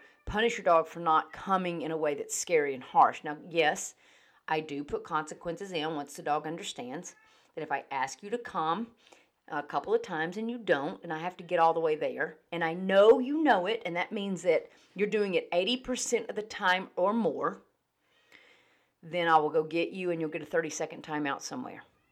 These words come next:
Okay, so, but it's gotta be eighty percent, at least eighty percent of the time the dog comes when I call him. Only then can the consequences um, be put into play. Otherwise, you're going to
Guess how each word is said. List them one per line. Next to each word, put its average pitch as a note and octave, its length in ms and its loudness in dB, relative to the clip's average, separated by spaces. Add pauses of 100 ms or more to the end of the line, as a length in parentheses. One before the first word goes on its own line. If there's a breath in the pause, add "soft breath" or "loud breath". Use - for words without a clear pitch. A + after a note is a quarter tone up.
(420)
Okay, D#3+ 220 -2
so, D3+ 400 4 (760 soft breath)
but F3 140 0
it's - 120 -6
gotta E3 220 8
be F#3 140 0
eighty D#3+ 220 6
percent, C#3 480 -4
at - 140 -8
least E3 460 0
eighty C#3 180 -4
percent - 320 -6
of E3 60 -4
the D#3+ 60 -2
time C#3 300 4
the C3+ 60 -4
dog C3+ 300 2
comes C#3 220 -6
when C#3+ 100 -8
I C3 60 -6
call B2+ 300 4
him. - 160 -16 (340 soft breath)
Only F3+ 220 -2
then G3 280 4
can F3+ 120 -4
the D#3 60 0
consequences D3 880 0 (460 soft breath)
um, D3 200 -8
be D3 140 -4
put D3 340 -2
into C3+ 240 -6
play. G#2+ 400 -8 (840 soft breath)
Otherwise, D#3 600 0
you're D#3 100 -8
going D3+ 280 -6
to C#3+ 440 -8